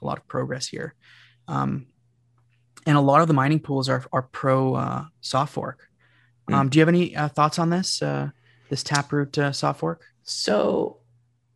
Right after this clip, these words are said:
Speaker 2: you know,
Speaker 1: I
Speaker 2: I
Speaker 1: don't, I, I don't know
Speaker 2: followed
Speaker 1: much, just to be clear. I don't
Speaker 2: Yeah,
Speaker 1: follow
Speaker 2: I,
Speaker 1: this a
Speaker 2: I'm
Speaker 1: lot, so.
Speaker 2: I, I, I wish I understood Bitcoin better at a technical level. I, I, you know, I kn-, I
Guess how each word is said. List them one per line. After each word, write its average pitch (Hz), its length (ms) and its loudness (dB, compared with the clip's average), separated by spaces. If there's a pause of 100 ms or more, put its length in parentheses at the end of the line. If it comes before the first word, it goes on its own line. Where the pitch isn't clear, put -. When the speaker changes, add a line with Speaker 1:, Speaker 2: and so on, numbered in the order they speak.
(1080)
Speaker 2:
you 143 120 2
know, 143 80 6
Speaker 1:
I - 120 2
Speaker 2:
I 175 40 6
Speaker 1:
don't, - 140 2
I, 190 40 -6
I 131 340 4
don't - 120 6
know 190 60 8
Speaker 2:
followed 165 100 8
Speaker 1:
much, 139 340 6
just 139 140 -4
to 147 60 -6
be 139 100 0
clear. 139 260 -2
I 135 60 0
don't 151 280 4
Speaker 2:
Yeah, 101 420 2
Speaker 1:
follow 147 200 6
Speaker 2:
I, 139 60 8
Speaker 1:
this 127 140 2
a 135 40 6
Speaker 2:
I'm 143 80 4
Speaker 1:
lot, 135 240 -2
so. - 140 -14 (580)
Speaker 2:
I, 123 140 6
I, 127 260 6
I 123 140 6
wish 123 220 6
I 127 40 6
understood 120 420 2
Bitcoin 110 420 0
better 101 280 0
at 107 80 2
a - 20 -2
technical 101 400 -2
level. 101 440 -4 (400)
I, 95 120 -12 (220)
I, 95 140 -14 (680)
you 104 80 -4
know, 101 40 0
I 98 80 0
kn-, 98 180 -2
I 98 260 -4